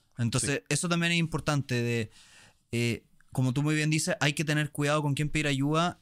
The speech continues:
Speaker 1: Y también muchas veces, otra cosa que es un aprendizaje que he encontrado recientemente es que no tienes por qué pedirle toda la ayuda a la misma persona.
Speaker 2: <laughs> También.
Speaker 1: ¿Y, y qué quiero decir con eso? Por ejemplo,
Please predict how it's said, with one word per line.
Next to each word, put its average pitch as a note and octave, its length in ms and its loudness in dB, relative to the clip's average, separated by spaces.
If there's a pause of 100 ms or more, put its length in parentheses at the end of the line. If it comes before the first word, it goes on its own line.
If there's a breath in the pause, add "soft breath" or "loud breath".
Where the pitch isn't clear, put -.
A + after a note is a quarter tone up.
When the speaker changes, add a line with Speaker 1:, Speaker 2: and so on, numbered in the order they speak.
(100)
Speaker 1:
Y B2+ 140 0
también C3 420 2
muchas D#4 320 0
veces, D4+ 400 0
otra A3 220 0
cosa C4 180 -2
que C4+ 60 -2
es C4+ 60 0
un B3 80 2
aprendizaje G3+ 400 2
que A3 140 2
he - 20 0
encontrado F#3 400 0
recientemente G3 460 0
es G#3+ 180 -4
que F3+ 180 -4 (400 loud breath)
no E3+ 260 2
tienes G#3+ 320 0
por F#3 220 -2
qué F#3 140 0
pedirle F#3+ 520 2
toda G3+ 240 2
la G3+ 80 4
ayuda F#3+ 240 2
a - 20 2
la F#3 140 4
misma F3 360 0
persona. C#3 540 0
Speaker 2:
<laughs> F3 180 2
También. C3+ 440 4
Speaker 1:
¿Y, D#3 400 0
y C#3+ 100 0
qué F3+ 140 0
quiero A3+ 140 2
decir A3 180 -2
con G#3 140 2
eso? F3 240 0
Por D3 120 0
ejemplo, F3+ 720 0